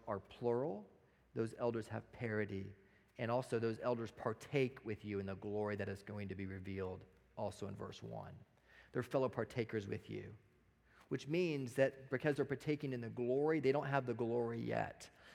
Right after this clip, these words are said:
And they are fallen, broken sinners. And therefore, do you know what your elders need from you more than anything else? They need your prayer. And their families need your prayer, and their wives need your prayer. Listen, the men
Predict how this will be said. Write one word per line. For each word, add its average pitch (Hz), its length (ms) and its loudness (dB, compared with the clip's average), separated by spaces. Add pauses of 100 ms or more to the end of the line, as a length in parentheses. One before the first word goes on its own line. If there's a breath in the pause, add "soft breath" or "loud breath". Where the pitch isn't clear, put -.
(140 loud breath)
And 135 140 2
they 143 140 4
are 127 100 4 (300)
fallen, 147 680 4 (240)
broken 113 400 0
sinners. - 460 -6 (1120 loud breath)
And 131 180 4
therefore, 147 420 4
do 123 60 0
you 131 60 2
know 139 100 2
what 151 140 0
your 143 140 0
elders 139 360 2
need 135 180 -2
from 147 200 -4
you 147 160 0
more 135 160 0
than 123 140 -2
anything 143 360 -2
else? 113 320 -4 (600 loud breath)
They 135 80 -2
need 131 140 2
your 120 120 0
prayer. 117 500 0 (1000 soft breath)
And 131 100 -2
their 120 120 6
families 143 600 0
need 143 160 -2
your 143 120 -2
prayer, 151 520 0
and 123 100 -6
their 113 140 0
wives 113 680 -2
need 143 160 -6
your 147 100 -6
prayer. 147 360 -2
Listen, 135 280 -2
the 120 80 2
men 131 680 2